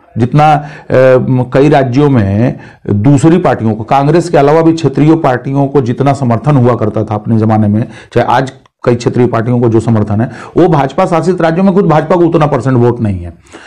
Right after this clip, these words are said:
तो मैं एक तो चीज नहीं मानता। दूसरी चीज मैं मानता हूं कि अगर आप सशक्त भी हैं तो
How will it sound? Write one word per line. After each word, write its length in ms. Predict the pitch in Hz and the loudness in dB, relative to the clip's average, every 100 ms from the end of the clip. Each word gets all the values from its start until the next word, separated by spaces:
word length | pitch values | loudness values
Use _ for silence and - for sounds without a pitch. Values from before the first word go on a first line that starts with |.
| - - | -10 0
तो 60 | |
मैं 160 | 185 196 | 2 4
एक 260 | 185 160 156 | 2 0 -4
तो 60 | |
चीज 260 | 135 139 113 | 0 0 2
नहीं 160 | 101 | 0
मानता। 240 | 92 95 147 | -2 0 2
दूसरी 320 | 190 202 226 | 2 2 2
चीज 180 | 220 202 | 2 2
मैं 100 | 180 | 2
मानता 280 | 151 165 214 | 2 0 0
हूं 80 | |
कि 100 | 269 | 2
अगर 320 | 254 180 196 226 | 0 0 0 0
आप 120 | 220 | 0
सशक्त 400 | 165 - 196 175 | -4 -2 -2 0
भी 160 | 143 | 0
हैं 240 | 92 85 73 - - - - _ - | 0 -4 -8 -18 -20 -20 -20 _ 0
तो 440 | 190 220 233 - | 4 4 2 -4